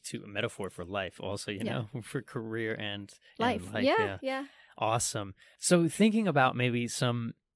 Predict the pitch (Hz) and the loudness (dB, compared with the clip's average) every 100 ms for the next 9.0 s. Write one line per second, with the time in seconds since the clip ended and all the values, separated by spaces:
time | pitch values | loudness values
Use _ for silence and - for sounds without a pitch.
0 | - 135 - - 143 - 143 120 104 107 | -2 -2 -2 -4 -6 -2 2 2 0 -2
1 | 147 95 - - - - 107 104 123 123 | -2 -4 -6 -10 -10 -6 -6 -4 -4 -2
2 | 131 110 117 - 117 110 - 104 107 98 | -2 -2 -6 -4 -2 -2 -2 -2 -2 -6
3 | 98 110 - 107 98 - - 127 131 113 | -10 -14 -10 -8 -4 -2 0 2 0 -2
4 | 101 98 98 - 95 - 101 - 98 90 | -2 -4 -6 -8 -8 -6 -8 -6 -10 -10
5 | - _ _ - 131 123 - 135 143 151 | -14 _ _ -6 -2 0 2 2 0 -4
6 | 139 123 107 120 113 104 101 _ 127 113 | -4 -6 -6 -2 0 -2 -4 _ 0 0
7 | 107 - _ - - 127 131 - 139 - | -2 -10 _ -4 2 2 2 -4 -6 -4
8 | 131 127 143 139 127 131 131 131 147 | -2 -2 -2 -2 -2 0 0 -2 -6